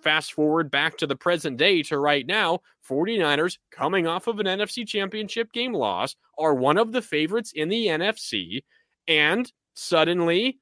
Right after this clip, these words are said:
you're no longer willing to quote unquote sacrifice for the sake of developing Trey Lance. And again, I understand it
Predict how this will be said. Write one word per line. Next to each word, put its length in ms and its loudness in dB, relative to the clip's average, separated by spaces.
you're 160 0
no 220 6
longer 420 2
willing 440 2
to 100 -4
quote 320 -2
unquote 400 -2
sacrifice 1040 -4
for 100 -4
the 140 -2
sake 400 0
of 160 -10
developing 720 0
Trey 300 -6
Lance. 480 -4
And 100 -2
again, 260 2
I 280 0
understand 840 -2
it 200 -4